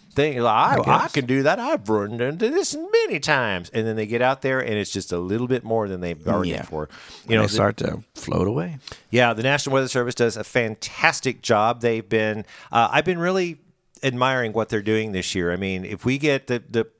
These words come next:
Speaker 1: chance of getting an inch or more, especially when you have no vegetation or, you know, dead vegetation out here, there's nothing to absorb that water. So you get an inch,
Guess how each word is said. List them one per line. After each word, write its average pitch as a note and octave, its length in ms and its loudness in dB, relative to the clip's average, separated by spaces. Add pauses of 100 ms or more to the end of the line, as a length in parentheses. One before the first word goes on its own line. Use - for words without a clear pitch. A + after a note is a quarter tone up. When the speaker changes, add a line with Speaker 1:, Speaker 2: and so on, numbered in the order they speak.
(500)
Speaker 1:
chance C3+ 500 2
of G#2+ 100 -8
getting A#2 300 0
an G#2 100 -4
inch A2+ 300 -2
or B2 60 -2
more, A#2 260 0
especially F3 460 -2
when F#3+ 140 0
you F3+ 100 -4
have D#3 200 -2
no C#3+ 180 0
vegetation D3 760 -2
or, B2 80 0
you B2+ 80 -2
know, A#2+ 140 0
dead A#2 260 0
vegetation A#2 600 -2
out B2+ 100 -4
here, D#3 140 -10 (220)
there's D3 200 0
nothing E3+ 280 0
to D3+ 160 0
absorb B2 340 0
that G2+ 200 0
water. B2 420 2 (200)
So - 140 -4
you C3+ 100 0
get F3+ 140 0
an A#2 160 -2
inch, F3+ 640 0